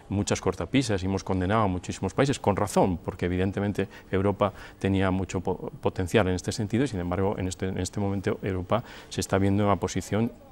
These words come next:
en que en algún momento pueden sacarnos los colores muy fácilmente diciendo que Europa tampoco cumple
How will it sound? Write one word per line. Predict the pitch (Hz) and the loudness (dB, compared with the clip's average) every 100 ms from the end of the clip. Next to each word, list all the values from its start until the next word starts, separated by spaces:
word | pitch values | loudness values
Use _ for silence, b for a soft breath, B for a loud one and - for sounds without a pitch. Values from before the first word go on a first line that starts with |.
| - | -12
en | - 92 - - | -6 -4 -6 -6
que | - 92 | 0 2
en | 95 | 4
algún | 90 90 101 | 4 4 2
momento | 101 98 95 | 2 2 2
pueden | 98 95 95 | 2 2 0
sacarnos | 95 95 98 98 | 0 -2 0 0
los | 95 | 0
colores | - 101 104 | 2 2 2
muy | 104 113 | 4 2
fácilmente | 110 107 107 101 101 110 113 B B | 2 0 2 2 2 0 -2 B B
diciendo | 110 - 196 | -4 0 0
que | 190 | 2
Europa | 92 92 98 | 0 0 0
tampoco | 90 82 95 | -2 -2 -4
cumple | 95 92 85 92 | -2 -2 -2 -4